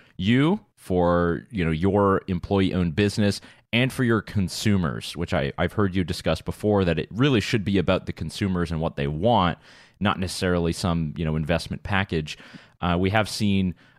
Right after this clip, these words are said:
a number of bills in the Senate. Uh, also, uh, Republican Nancy Mace from South Carolina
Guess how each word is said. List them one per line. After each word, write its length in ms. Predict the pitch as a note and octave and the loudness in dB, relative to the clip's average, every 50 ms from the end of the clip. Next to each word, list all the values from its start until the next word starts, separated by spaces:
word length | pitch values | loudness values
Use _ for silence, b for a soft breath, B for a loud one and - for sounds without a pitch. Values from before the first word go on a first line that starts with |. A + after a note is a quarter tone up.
| b - | b -2
a 160 | F2 E2+ E2+ | 0 0 0
number 320 | E2 F#2 G#2+ A#2+ B2+ B2+ | 0 0 0 0 2 2
of 100 | A#2+ G#2+ | 0 2
bills 300 | F#2+ A#2 A2+ G#2 G#2 F2+ | 2 2 2 2 2 0
in 60 | G#2 F#2 | 0 -2
the 60 | F2+ | -2
Senate. 460 | - - - B2 A#2 A#2+ A#2 A2+ - _ _ - | -4 -2 -2 0 0 2 0 -2 -2 _ _ -8
Uh, 220 | - F2 F2 F2 - | -4 -2 -2 -2 0
also, 540 | - F#2+ G2 - - F#2+ F#2 F#2 F2+ F2 - | 0 -2 -2 -2 -2 0 2 2 2 2 0
uh, 160 | D#2 E2+ D#2+ | 0 -2 -2
Republican 560 | - F2 F2+ - A#2 A#2 G#2+ G2+ - - F2+ F#2 | -2 -4 -4 -2 -2 0 0 -2 -2 -2 -2 -2
Nancy 320 | F#2+ F#2+ F#2 - - G2 | 0 -2 -2 -4 -4 -6
Mace 320 | F2 F2+ F#2 F#2+ G2 - | -2 -2 0 -2 -2 -4
from 160 | - - F#2+ E2+ | -4 -6 -6 -4
South 260 | - G#2 F#2 F2+ - | -2 -2 -2 -2 -2
Carolina 600 | - G#2 F#2 F2+ F2+ F#2 F#2 F#2 F#2 F2+ F2 | -4 -4 -2 0 0 0 0 0 0 -2 -4